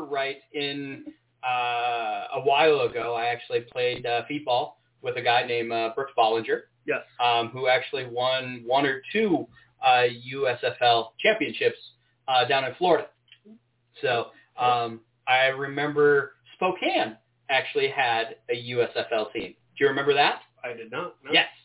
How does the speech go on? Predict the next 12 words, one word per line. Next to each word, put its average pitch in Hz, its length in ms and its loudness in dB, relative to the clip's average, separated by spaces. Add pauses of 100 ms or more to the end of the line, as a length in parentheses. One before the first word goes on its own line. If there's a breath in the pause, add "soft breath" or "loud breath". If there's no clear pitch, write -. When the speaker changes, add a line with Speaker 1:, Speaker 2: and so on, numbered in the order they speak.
(180)
Speaker 2:
No. 202 80 -18 (260)
Speaker 1:
So, 120 240 0 (400 soft breath)
um, 123 400 2
maybe 143 640 -4
they'll 143 240 2
make 139 200 -2
a, 135 440 -2
a, - 40 0
a - 40 -8
comeback 131 440 0
here, 139 280 2
and, 127 160 0